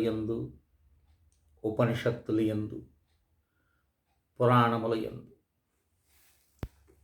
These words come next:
సనాతనము అనగానే నిత్యమైనది అని. నిత్యము అనేటటువంటిది అంటే ఎప్పటికీ కూడా తన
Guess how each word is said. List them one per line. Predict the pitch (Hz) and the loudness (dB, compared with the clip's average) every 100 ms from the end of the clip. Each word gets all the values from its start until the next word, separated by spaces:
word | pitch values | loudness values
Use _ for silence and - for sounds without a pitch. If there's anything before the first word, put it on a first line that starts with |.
| _ - 117 | _ -8 0
సనాతనము | 120 156 180 180 180 180 175 175 - - | 4 6 6 6 4 4 2 0 -4 -6
అనగానే | 131 151 160 151 160 160 131 | 0 2 4 4 2 2 4
నిత్యమైనది | 135 - - 240 208 185 156 147 147 143 | 4 2 0 4 4 4 2 2 4 4
అని. | 110 101 - _ _ _ _ _ _ _ _ _ _ _ _ _ _ _ _ _ _ _ | 2 -4 -14 _ _ _ _ _ _ _ _ _ _ _ _ _ _ _ _ _ _ _
నిత్యము | 123 139 175 - - 214 208 208 - | 2 4 4 0 6 8 8 4 2
అనేటటువంటిది | 156 185 196 196 196 190 180 170 165 156 175 131 - - - _ _ _ _ - - _ _ _ _ _ _ - | 2 4 2 2 0 2 2 2 2 2 0 0 0 0 -2 _ _ _ _ -16 -16 _ _ _ _ _ _ -4
అంటే | 180 190 165 110 117 | 0 6 6 6 2
ఎప్పటికీ | - - 185 185 - 196 | 0 -2 0 0 -2 -2
కూడా | - 135 117 113 117 151 - - _ - - - _ _ _ _ _ _ _ _ _ _ _ _ | 2 4 6 4 2 -4 -10 -20 _ -12 -12 -16 _ _ _ _ _ _ _ _ _ _ _ _
తన | 160 | 2